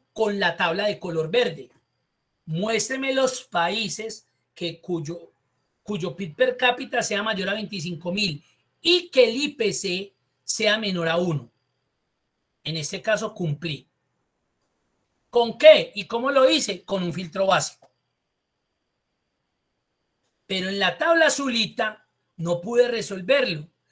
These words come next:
porque o lo hacía por aquí o lo hacía por acá. Porque si lo hacía al mismo tiempo, lo que estaba resolviendo era lo de la tabla verde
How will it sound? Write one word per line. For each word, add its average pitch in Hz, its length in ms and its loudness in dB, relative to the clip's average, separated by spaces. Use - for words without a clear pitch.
porque 180 560 -6
o 180 160 -6
lo 185 180 -2
hacía 320 460 0
por 311 180 8
aquí 269 600 -2
o 220 160 -6
lo 208 220 -4
hacía 202 360 -6
por 214 140 -6
acá. 175 480 -2
Porque 202 320 -4
si 208 180 -4
lo 196 140 -2
hacía 302 340 0
al 320 140 -2
mismo 302 380 -2
tiempo, 247 580 -2
lo 202 200 -4
que 208 100 -6
estaba 196 300 -2
resolviendo 180 580 -6
era 196 120 -2
lo 202 100 -4
de 180 100 -4
la 156 140 -4
tabla 160 320 -4
verde 226 520 0